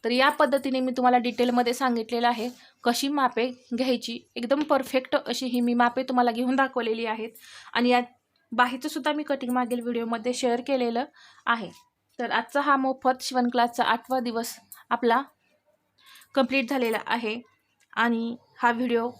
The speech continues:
कसा वाटला हे कमेंट करून सांगा आणि व्हिडिओ आवडला असेल तर लाईक करा, शेअर करा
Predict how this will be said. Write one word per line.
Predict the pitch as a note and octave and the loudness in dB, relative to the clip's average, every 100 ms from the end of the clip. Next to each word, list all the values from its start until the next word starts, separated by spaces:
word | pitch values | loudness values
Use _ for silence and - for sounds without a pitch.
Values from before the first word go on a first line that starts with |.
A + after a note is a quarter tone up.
| - | -2
कसा | B3+ C#4+ | 2 4
वाटला | C4 B3 A3 | 4 4 0
हे | A3+ | 2
कमेंट | A#3+ A#3+ A#3+ | 2 2 0
करून | C4+ C#4+ | -4 -2
सांगा | C#4+ B3+ A#3 | 0 0 0
आणि | A3+ | 0
व्हिडिओ | A3+ A3+ | -2 0
आवडला | G#3+ A3 C4+ C4+ | 2 2 2 2
असेल | C4+ C4 A#3+ | 2 -2 -2
तर | A3 | -2
लाईक | G#3+ A#3 C4+ | 2 2 2
करा, | D4+ D4+ D4+ | 2 4 2
शेअर | D4 C#4+ | 2 0
करा | C#4 A#3 | 2 0